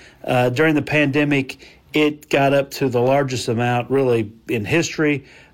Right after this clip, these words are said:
but that was after the first round of stimulus checks. So you get out here to kind of mid-year two thousand twenty, you're looking at a personal savings rate of, uh,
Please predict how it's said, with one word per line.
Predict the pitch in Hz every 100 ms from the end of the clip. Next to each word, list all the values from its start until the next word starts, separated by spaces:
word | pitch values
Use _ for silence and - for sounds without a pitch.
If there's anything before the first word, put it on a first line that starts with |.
| -
but | 135 139 139
that | 139 151 151
was | 147 135 120
after | - 131 139 135 147
the | 131
first | - 135 127 -
round | 135 131 131 117
of |
stimulus | 110 - 160 160 147
checks. | - 165 147 139 - - - - -
So | - 151
you | 143
get | 131 143
out | 135 123
here | 135 139 127
to | 127 113
kind | - 135
of | 117
mid-year | 117 139 131 127 135
two | 127 135
thousand | 127 123 110 107
twenty, | 101 156 147 139 135 - - - -
you're | 139
looking | 139 135 131
at | 107
a |
personal | 101 139 135 - 117
savings | - 139 139 139 123
rate | 123 127 127 127 -
of, | 113 110 101
uh, | 110 104 98